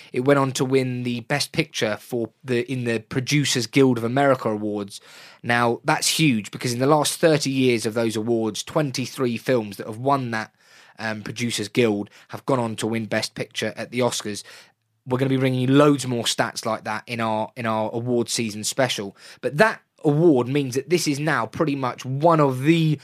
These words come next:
main leaders for Best Picture. It's miles ahead in the race of The Favourite. It's miles ahead in the race of A Star Is Born, unfortunately. But for me,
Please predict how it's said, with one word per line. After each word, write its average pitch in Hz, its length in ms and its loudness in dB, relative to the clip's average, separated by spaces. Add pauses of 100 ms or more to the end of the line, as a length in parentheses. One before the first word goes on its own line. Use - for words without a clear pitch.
(160)
main 151 480 2
leaders 120 560 0 (200)
for 143 280 0
Best 123 260 -2
Picture. - 400 -6
It's 131 220 -8
miles 156 480 4
ahead 131 180 2
in 123 80 0
the 120 80 -2
race 117 460 2
of 113 320 -2
The 113 80 -10
Favourite. 131 540 2
It's - 260 -14
miles 151 440 4
ahead 123 200 0
in 117 80 -4
the 117 80 -4
race 117 200 -2
of 107 120 -10
A 104 40 -4
Star 117 300 0
Is 110 80 0
Born, 123 320 -2
unfortunately. 113 800 -6 (360)
But 180 280 2
for - 160 -8
me, 151 500 2